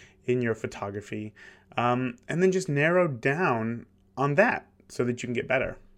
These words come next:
Because if you just want to, quote unquote, get better at photography, it's not, it's just not gonna work. When you're laser focused on what you wanna get better at,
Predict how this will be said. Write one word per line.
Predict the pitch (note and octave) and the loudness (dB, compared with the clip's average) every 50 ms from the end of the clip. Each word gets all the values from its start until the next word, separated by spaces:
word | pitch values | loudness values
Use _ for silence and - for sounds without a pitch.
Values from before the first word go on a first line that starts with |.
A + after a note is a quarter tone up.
| - _ _ _ _ _ _ _ _ _ _ _ - - | -20 _ _ _ _ _ _ _ _ _ _ _ -10 -2
Because | A#2 B2 C3+ D3 C#3+ | -2 0 0 2 0
if | D3+ C3 D3+ | 0 0 0
you | D#3+ D#3 | -2 2
just | C#3+ F#3 F#3 - | 2 2 2 2
want | F3+ E3 - | 0 -2 0
to, | - D#3 C#3 | 0 -2 -4
quote | - - D3+ C#3+ C#3+ C#3 | 0 2 4 4 4 4
unquote, | C3+ B2 - - A2+ A2 G#2+ - - - - - - - - _ _ | 2 0 0 2 2 2 2 0 -8 -16 -20 -20 -20 -20 -20 _ _
get | - C3 A#2 A2+ G2+ F#2+ - | 0 0 2 2 -4 -2 4
better | B2+ B2 C3 B2+ B2+ B2+ B2+ - | 6 6 8 8 6 4 4 2
at | A2+ A2+ A2 F#2 | -2 -6 -6 -6
photography, | - - G#2+ - B2+ B2+ C#3 C3+ B2 G#2+ G#2 A2 A2 G#2+ G#2 - - | -8 -10 -4 2 4 4 4 4 2 0 -2 -6 -8 -8 -10 -12 -8
it's | - A#2 A2+ - - B2+ | -8 -8 -8 -6 -6 -4
not, | C#3 C#3 C#3 C3+ - - - _ _ _ _ _ _ _ _ - | -2 0 0 -2 -4 -6 -12 _ _ _ _ _ _ _ _ -10
it's | B2 B2+ | -8 -6
just | C3+ B2 | -6 -4
not | C3+ A2+ | -4 -6
gonna | G#2 G2+ F#2 | -6 -6 -10
work. | F2+ F2 E2 C#2+ - - - - _ _ _ _ _ _ _ _ _ _ _ _ _ _ _ _ _ - - | -10 -10 -14 -16 -18 -20 -20 -20 _ _ _ _ _ _ _ _ _ _ _ _ _ _ _ _ _ -20 -20
When | - - - A#2+ A#2+ B2+ C3+ C3+ C#3 | -18 -12 -8 -4 0 0 2 2 2
you're | C3+ C3 C3 | 2 2 2
laser | B2+ B2+ C3 C#3+ D#3 E3 E3 D#3+ E3+ D3 | 2 2 2 2 2 2 2 -2 -4 -6
focused | - - - - C#3+ C3+ C3+ - G#2+ G2 - - - - - | -6 -10 -2 0 0 0 2 0 -4 -4 -6 -10 -12 -10 -8
on | A2+ A2+ A2+ A2 G#2+ | -6 -6 -6 -4 -2
what | A2+ C3 B2+ - | -2 -2 -2 -2
you | B2+ C3+ C3+ | -4 -2 -2
wanna | C3+ C#3+ D3+ | -2 -2 -2
get | D#3 E3 - | -2 -2 -2
better | - E3 F#3 F3+ F#3 | -2 -2 0 0 0
at, | F#3 G3 F3+ - | 0 -2 -4 -6